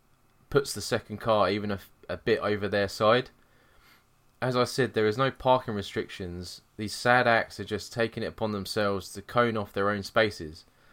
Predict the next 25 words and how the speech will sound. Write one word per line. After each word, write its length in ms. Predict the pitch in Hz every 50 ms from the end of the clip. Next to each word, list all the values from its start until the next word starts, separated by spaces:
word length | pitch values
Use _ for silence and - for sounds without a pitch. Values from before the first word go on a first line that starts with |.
| _ - - _ _ _ _ _ _ _ _ _ _ _ -
I 60 | 107
do 140 | 101 120 120
not 220 | 123 135 131 - 98
want 280 | 117 123 117 110 -
to 80 | - 104
be 100 | 110 110
a 40 | 98
prisoner 440 | - - 139 127 110 110 107 101
in 80 | 98 101
my 160 | 101 98 98 98
own 80 | 92
home, 500 | 95 113 127 107 90 82 80 92 101 104 - _ _ _ _ _ _ _ _ _ _ _ _ _ _ _ _ _ _ _ _ _ _ _ - 104
but 140 | - 110 95
I 100 | 87 95
do 220 | 98 - 123 120 117
not 180 | 113 107 -
want 200 | - 107 107 92
to 120 | - - -
end 220 | 104 101 98 101
up 180 | 101 98 - -
on 80 | 90
Channel 300 | 92 - 110 104 101 95
Five 420 | 90 - - 117 107 104 101 95 -
documentary 540 | 104 - - 98 101 104 92 - 101 98 107
either. 320 | 117 98 95 82 76 82